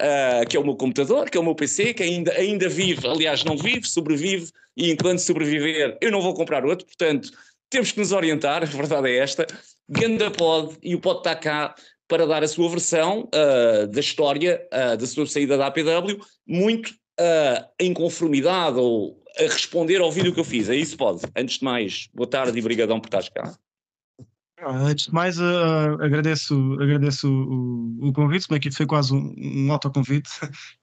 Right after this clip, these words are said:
Speaker 2: Ah, mas, mas pronto, não, não, fina-, finalmente, tipo, finalmente o Pod aparece no vídeo do Fontes, né?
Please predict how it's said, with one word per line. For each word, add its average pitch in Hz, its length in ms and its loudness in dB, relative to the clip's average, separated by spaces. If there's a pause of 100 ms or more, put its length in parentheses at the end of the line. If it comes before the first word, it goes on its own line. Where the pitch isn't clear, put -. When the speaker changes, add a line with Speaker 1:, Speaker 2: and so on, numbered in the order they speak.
(320)
Speaker 2:
Ah, 143 680 4 (840)
mas, 147 240 2
mas 160 200 0
pronto, 180 280 -2
não, 151 160 2
não, 147 280 -4
fina-, 226 280 2
finalmente, 226 600 2 (200)
tipo, 151 320 -8
finalmente 180 400 0
o 156 40 -16
Pod 170 180 0
aparece 165 320 -2
no 160 60 -4
vídeo 156 200 -2
do 151 80 -2
Fontes, 143 340 -6
né? 135 140 -4